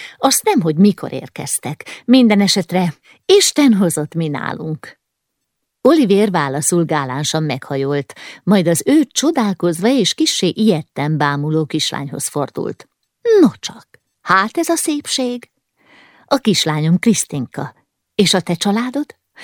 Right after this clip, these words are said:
„Á, igen.” Olivér megfordult, és kisegítette a kocsiból a feleségét.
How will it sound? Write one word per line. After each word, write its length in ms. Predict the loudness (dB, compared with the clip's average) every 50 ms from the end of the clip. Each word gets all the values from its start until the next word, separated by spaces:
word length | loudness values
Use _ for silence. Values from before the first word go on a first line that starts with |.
| -20 -20 -10 -2
„Á, 400 | 0 0 2 2 2 0 0 2
igen.” 600 | 2 2 0 0 -4 -8 -10 -6 -4 -2 -4 -4 -6 _ _ _ _ _ _
Olivér 400 | 0 0 0 2 2 2 2 2
megfordult, 680 | 0 -4 -6 -4 -2 -2 0 0 2 0 0 0 0
és 120 | -2 -4
kisegítette 880 | -2 -2 -2 0 -2 -2 -4 -6 -6 -4 -4 -4 -6 -6 _ _ -4 -4
a 60 | -4 -2
kocsiból 480 | -2 -4 -2 -2 -4 -4 -4 -6 -6
a 80 | -6 -8 -10
feleségét. 880 | -14 -16 -14 -12 -10 -8 -8 -8 -8 -8 -8 -8 -10 -10 -14 -20 _